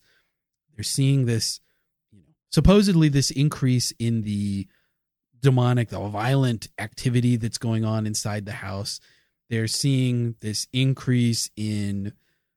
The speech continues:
media interest in it. They're getting, you know, press for the story.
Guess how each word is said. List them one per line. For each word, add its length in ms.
media 540
interest 420
in 140
it. 180
They're 180
getting, 680
you 220
know, 120
press 720
for 120
the 80
story. 580